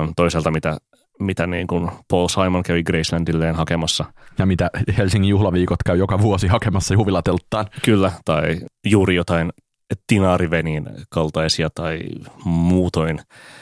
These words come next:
Speaker 1: ähm, ehkä sellaisia bluesin juuria kanavoivia yhtyeitä.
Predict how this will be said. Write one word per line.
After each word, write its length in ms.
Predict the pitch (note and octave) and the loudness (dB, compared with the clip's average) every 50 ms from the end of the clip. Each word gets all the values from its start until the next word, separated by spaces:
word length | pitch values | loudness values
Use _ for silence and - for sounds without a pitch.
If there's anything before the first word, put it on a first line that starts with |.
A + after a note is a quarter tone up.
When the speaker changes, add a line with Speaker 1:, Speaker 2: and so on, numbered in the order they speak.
| - - - - - _ _ _ - - | -20 -20 -20 -20 -20 _ _ _ -8 -4
Speaker 1:
ähm, 340 | E2+ D#2+ D#2+ D#2 E2+ F2+ F2+ E2+ - - - - | -2 -2 -2 -2 -4 -6 -6 -8 -10 -14 -10 -8
ehkä 280 | - - - - F2 | -6 -6 -6 -6 -8
sellaisia 460 | - - E2+ E2 D#2+ D#2 - - D2+ - - - - - - - G2 F2 F2+ E2+ | -6 -4 -4 -4 -4 -4 -6 -6 -8 -8 -10 -12 -16 -14 -12 -10 -8 -6 -2 0
bluesin 580 | G2 G2+ G2+ F2+ F2 - - - E2+ D#2+ D#2 D2+ E2 | 2 2 2 2 0 -2 0 0 0 0 0 0 0
juuria 600 | F#2 F#2+ F#2 F2 F2+ F2+ F2 E2+ E2 D2+ D2+ - - - | 2 4 4 4 4 2 2 0 0 -2 -4 -6 -8 -4
kanavoivia 580 | - E2+ E2 E2 D#2+ D#2+ D#2 D2+ D2+ D#2+ E2 D#2+ | -2 -2 0 0 -2 0 -2 -2 0 -2 -2 -2
yhtyeitä. 520 | E2 E2 D2 - - - F2 E2+ - - | -2 -2 -4 -4 -2 0 0 0 0 -2